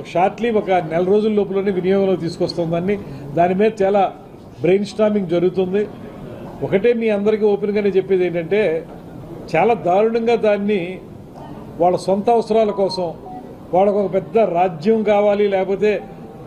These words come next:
ఆ, రాజభవనం కావాలనేటువంటి ఆలోచనతోటి చేసినటువంటి ప్రయత్నం అది. అది సామాన్య మానవుడికి అందుబాటులో ఉండేటువంటి బంగ్లా కాదు,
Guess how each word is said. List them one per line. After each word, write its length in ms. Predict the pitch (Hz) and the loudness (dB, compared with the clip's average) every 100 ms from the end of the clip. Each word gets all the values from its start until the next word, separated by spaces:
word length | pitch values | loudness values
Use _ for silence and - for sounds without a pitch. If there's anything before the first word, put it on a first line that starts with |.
| 170 | 0
ఆ, 100 | 170 | 2
రాజభవనం 640 | 156 185 202 202 214 220 | 4 2 2 2 2 0
కావాలనేటువంటి 600 | 202 202 208 202 190 202 | 2 2 4 2 -2 0
ఆలోచనతోటి 760 | 185 185 190 190 175 196 190 190 | 2 2 2 -2 0 0 0 -2
చేసినటువంటి 600 | 180 185 180 190 185 185 | 0 0 -2 -2 2 0
ప్రయత్నం 480 | - 165 165 165 165 | 0 -2 -2 0 0
అది. 240 | 147 143 - - - - - | 0 -4 -8 -14 -16 -14 -2
అది 160 | 160 202 | 0 0
సామాన్య 580 | - 165 202 233 233 226 | 0 0 2 2 2 0
మానవుడికి 460 | 220 220 220 208 | 2 2 2 2
అందుబాటులో 460 | 190 190 196 180 190 | 0 0 -2 0 0
ఉండేటువంటి 600 | 185 180 190 175 196 185 | 0 0 -2 0 2 2
బంగ్లా 560 | 143 113 113 156 175 170 | 0 -10 -6 -2 0 0
కాదు, 380 | 151 147 143 | 0 -2 -4